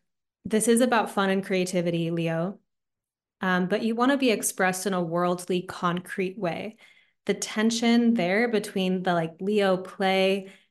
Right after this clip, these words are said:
and the Capricorn effectualness in the world is a big thing that you're figuring out.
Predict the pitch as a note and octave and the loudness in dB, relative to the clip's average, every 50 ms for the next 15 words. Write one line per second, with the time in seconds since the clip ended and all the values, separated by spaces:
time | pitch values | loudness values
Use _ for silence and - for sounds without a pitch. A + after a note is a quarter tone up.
0 | _ - A3 G3 F#3 F3+ F#3 - - F#3+ F#3 F#3+ G#3 G3 - - G#3 G3+ F#3+ G3 | _ -4 -2 -2 -2 -4 -4 -4 -4 -4 -2 -2 -4 -6 -4 -2 0 0 0 0
1 | - - E3+ - - - F3 E3+ E3+ - - - A3+ A3+ A3+ A#3 A#3 A#3+ B3 A#3+ | -2 -4 -8 -10 -6 -4 -4 -2 -2 -4 -8 -4 -2 0 2 4 4 4 2 0
2 | A#3 G#3 F#3+ F3+ F3 E3+ F3+ E3+ E3 E3+ F#3 G3 G3 A3+ G#3+ F3 F#3+ F3+ F#3 - | -2 -2 -2 -2 -2 -2 -2 0 0 2 2 0 0 -2 -4 -4 -4 -4 -4 -4
3 | - F3 E3+ E3+ E3+ E3+ - F3 E3 E3 E3+ E3+ E3+ F3 E3 - - E3 E3 E3+ | -2 -2 0 -2 -2 -4 -4 -4 -2 -2 -2 -4 -4 -6 -6 -6 -6 -6 -4 -4
4 | E3 D#3+ D#3+ D#3+ D#3+ F3 G3 - - - | -4 -4 -4 -4 -6 -6 -8 -10 -14 -16